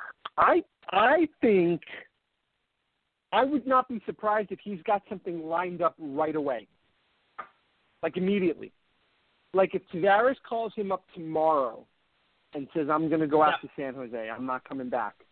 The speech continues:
Speaker 1: I think
Speaker 2: Yeah.
Speaker 1: on, on Sunday, he, he signs somebody right away. Like, right
Speaker 2: Yeah.
Speaker 1: away. Like, he goes, goes and gets Stastny.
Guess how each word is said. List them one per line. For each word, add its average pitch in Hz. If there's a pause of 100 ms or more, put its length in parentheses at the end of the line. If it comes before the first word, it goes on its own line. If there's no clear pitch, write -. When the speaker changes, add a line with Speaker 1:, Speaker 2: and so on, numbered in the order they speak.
(720)
Speaker 1:
I 190
think 214 (120)
Speaker 2:
Yeah. 185
Speaker 1:
on, 160
on 160
Sunday, 233 (920)
he, 202
he 165
signs 180
somebody 117 (240)
right 151
away. 139 (360)
Like, 170
right 233
Speaker 2:
Yeah. 247
Speaker 1:
away. 190 (140)
Like, 160
he 175
goes, 180 (180)
goes 180
and 190
gets 180
Stastny. 170